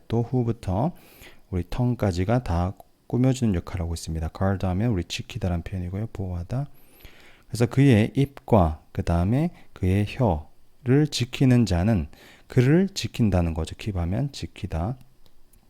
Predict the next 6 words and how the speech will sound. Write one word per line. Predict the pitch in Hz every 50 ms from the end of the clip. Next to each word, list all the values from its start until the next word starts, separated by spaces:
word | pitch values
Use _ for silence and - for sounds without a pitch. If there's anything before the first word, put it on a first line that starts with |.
| - - - - - _ - _ - - - _ _ - - - - - _ -
From, | - - - 139 131 110 90 87
뭐로부터 | 82 87 92 98 95 101 110 - 123 107
지키냐면 | - 107 - 107 95 92 98 113 104
우리 | 90 95 -
calamity | - 120 120 120 123 117 110 107 101
하면 | 98 90 85 98 120 143 160